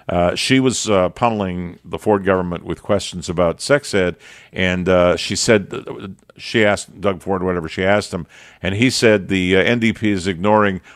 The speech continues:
the reports our kids, uh, get that say they can't do math. And Horwath fired back that, uh, they, they can't do math if they've been raped. Let me throw it to you, uh, to begin with, Alyssa. Uh, have we seen the end of this discussion, or are we just seeing the beginning?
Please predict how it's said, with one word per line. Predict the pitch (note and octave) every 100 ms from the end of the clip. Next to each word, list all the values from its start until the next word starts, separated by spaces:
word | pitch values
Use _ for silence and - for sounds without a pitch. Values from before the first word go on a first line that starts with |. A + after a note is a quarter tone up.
| _
the | - G2+
reports | F#2+ - D3 D#3 A#2+
our | F#2
kids, | - G2 D#2+ -
uh, | F#2+ F2 E2 E2
get | E2+ G2
that | - E2+
say | A#2+
they | G2 F2
can't | - F2
do | - E2+
math. | G2 A#2 F#2 F2 _ - - -
And | - E2+
Horwath | F2+ D#3 A#2 G2
fired | - G#2 G2 F2+
back | F#2+ F#2 -
that, | E2+ -
uh, | G2 E2+ E2 - - - -
they, | G2+
they | - F#2 G#2
can't | - G#2
do | F2 F#2+
math | G2+ G#2 F#2+
if | F2
they've | F#2+ E2+
been | D2+ E2
raped. | F#2+ G2+ - - - - -
Let | B2
me | D#3
throw | G3+ - C3
it | A#2
to | - G2+
you, | G2 G#2+ G#2+ G2+
uh, | F#2
to | E2
begin | E2+ E2 G2 G2
with, | F2+ E2 -
Alyssa. | F2+ F2 - F#2+ F2 -
Uh, | - F#2 F2+
have | G2+ G#2
we | F3+
seen | A3+ - F#3 D#3
the | C3
end | A#2+ C3+
of | B2+ G#2+
this | A2+
discussion, | - G2 - A2 - G#2+ - - -
or | G#2+ G2+
are | F#2
we | F#2
just | D#2+ A#2 B2
seeing | - A#2+ A2 G2+
the |
beginning? | F2+ F2 F2 F2 D#2 C2+